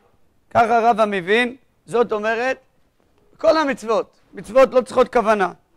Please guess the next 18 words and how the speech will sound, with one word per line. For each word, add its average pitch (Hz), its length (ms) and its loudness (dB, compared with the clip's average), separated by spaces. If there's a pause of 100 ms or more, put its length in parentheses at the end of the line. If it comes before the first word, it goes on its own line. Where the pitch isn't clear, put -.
(260)
התוקע 208 440 0
לשיר, 220 440 -2 (1080)
יצא, 196 420 2 (420)
אדם 170 240 -8
לוקח 202 380 -4
לולב, 220 460 2 (440)
בלי 220 180 -4
לכוון 226 440 -8
למצווה, 208 500 -8
מדאג 208 440 -6
בי, 214 280 -6 (500)
נפק 226 420 -2
בי. 202 280 -2 (1300)
כל 277 300 4
מצווה 262 600 2 (960)
לא 240 280 2
מצריכת 220 720 -4 (360)
כוונה. 180 400 0